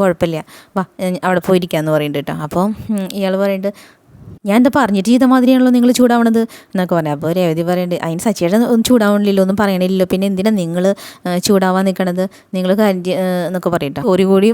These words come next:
പറയാഞ്ഞിട്ട് നിങ്ങൾ പിന്നെ ചൂടാവാനിരിക്കണോ എന്നൊക്കെ ചോദിക്കുന്നുണ്ട്. അപ്പോഴേക്ക് സച്ചിനെ, ഏ, സച്ചി രേവതിനെ പിടിച്ചിങ്ങോട്ട് വരുന്നുണ്ട് കേട്ടോ. എന്നിട്ട് അയാളോട്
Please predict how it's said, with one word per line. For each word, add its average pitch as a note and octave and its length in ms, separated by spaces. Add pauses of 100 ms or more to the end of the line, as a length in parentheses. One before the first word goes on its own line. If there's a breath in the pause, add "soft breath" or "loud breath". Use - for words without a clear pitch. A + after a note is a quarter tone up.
(140)
പറയാഞ്ഞിട്ട് F#3 500
നിങ്ങൾ G3+ 200
പിന്നെ G#3 180
ചൂടാവാനിരിക്കണോ F3+ 640
എന്നൊക്കെ D#3 220
ചോദിക്കുന്നുണ്ട്. D#3 360
അപ്പോഴേക്ക് D#3 280
സച്ചിനെ, F3 420 (340 loud breath)
ഏ, F#3 120 (100)
സച്ചി F#3 360
രേവതിനെ E3+ 400
പിടിച്ചിങ്ങോട്ട് E3+ 380
വരുന്നുണ്ട് D#3 320
കേട്ടോ. D3+ 180
എന്നിട്ട് D#3 240
അയാളോട് E3 240